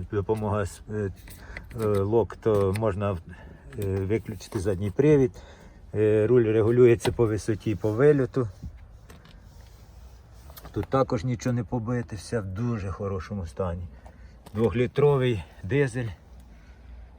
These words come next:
Дуже хороший автомобіль, дуже класичний гідротрансформатор, хороший. Є сервісна книжка, вся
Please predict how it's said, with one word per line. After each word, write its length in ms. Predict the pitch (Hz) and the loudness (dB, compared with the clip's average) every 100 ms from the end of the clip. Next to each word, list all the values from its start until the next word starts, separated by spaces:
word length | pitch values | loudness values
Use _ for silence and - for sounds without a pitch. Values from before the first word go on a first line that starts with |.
| - - - - - - | -20 -20 -20 -20 -20 -10
Дуже 260 | 113 104 95 | -6 -6 -6
хороший 440 | 110 107 92 107 | -6 -6 -4 -4
автомобіль, 500 | 95 - 107 117 110 | -4 -4 -4 -2 0
дуже 280 | 123 110 107 | 0 0 0
класичний 600 | - 117 104 139 - 120 | -2 -2 2 0 0 -2
гідротрансформатор, 1000 | 113 104 104 107 - 113 123 131 123 117 95 - - - - - | -2 0 0 0 -2 -2 -2 -2 -2 -4 -6 -16 -18 -20 -4 4
хороший. 500 | 117 120 107 113 98 - - - - - - - - - - - - - - - - - - - 101 | 6 6 4 0 -8 -10 -18 -18 -14 -14 -16 -20 -20 -20 -20 -20 -20 -20 -20 -20 -20 -20 -20 -14 -8
Є 300 | 107 104 101 | -4 -2 0
сервісна 540 | - 139 110 - 117 | 4 6 4 -2 -2
книжка, 580 | - 139 143 - 127 123 - - | 0 0 -2 -2 -2 -2 -6 -6
вся 200 | - | -2